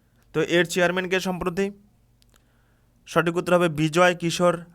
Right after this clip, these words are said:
রাহাতকার। অপশন সি হয়ে যাবে সঠিক উত্তর। নেক্সট দেখো, কে সম্প্রতি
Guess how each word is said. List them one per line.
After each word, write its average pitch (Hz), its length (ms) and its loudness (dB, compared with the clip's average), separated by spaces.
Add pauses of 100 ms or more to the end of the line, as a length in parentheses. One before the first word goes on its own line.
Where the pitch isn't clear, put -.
(120)
রাহাতকার। 156 460 2 (580)
অপশন 147 300 0 (120)
সি 190 120 0 (140)
হয়ে 165 160 0
যাবে 160 200 2
সঠিক 160 260 -4
উত্তর। 180 200 -2 (1200)
নেক্সট 165 280 0
দেখো, 196 160 2 (280)
কে 180 100 4 (140)
সম্প্রতি 185 460 -2